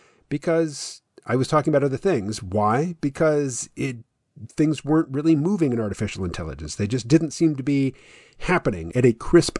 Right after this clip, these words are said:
clip. Now, that was kind of just an effect of my vantage point, because things really started to get rolling in artificial intelligence in twenty twelve. But at the time, I wasn't paying attention to it, and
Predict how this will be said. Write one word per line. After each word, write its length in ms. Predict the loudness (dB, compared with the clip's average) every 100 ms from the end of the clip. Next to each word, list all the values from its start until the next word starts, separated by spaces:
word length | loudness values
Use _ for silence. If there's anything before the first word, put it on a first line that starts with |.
| -10
clip. 360 | -12 2 2 2 -6 -16 _ _ _ _
Now, 160 | 2 2
that 180 | 2
was 160 | -4 -8
kind 560 | -8 -12 -4 -2 2 2
of 400 | 2 -2 -10 -20 _ _ _ _ _ _ _ _
just 320 | -2 0 0 0
an 80 |
effect 400 | -2 2 2 2
of 80 | 0
my 160 | 0 -2
vantage 400 | 0 2 0 -2
point, 280 | -6 -6 -6
because 320 | 2 2 2
things 280 | 0 0 -2
really 420 | -4 0 0 0
started 300 | 0 -2 -2
to 80 | -2
get 160 | -4
rolling 540 | 0 2 2 -2 -10 -16 _ _ _ _ _ -4
in 120 | 0
artificial 480 | 2 2 -2 0 -2
intelligence 560 | 0 0 0 -2 -2
in 100 | -2
twenty 280 | 0 -2 -2
twelve. 540 | -2 -2 -2 -6 -14 _ _ _ _ _ _ _
But 160 | 4 4
at 80 | 4
the 80 | -4
time, 640 | 0 2 2 -2 -8 -10 _ _
I 100 | -2
wasn't 300 | 0 2 0
paying 220 | 0 0 0
attention 340 | 0 0 0
to 140 | -2 0
it, 160 | -2
and 480 | 0 2 2 0 -6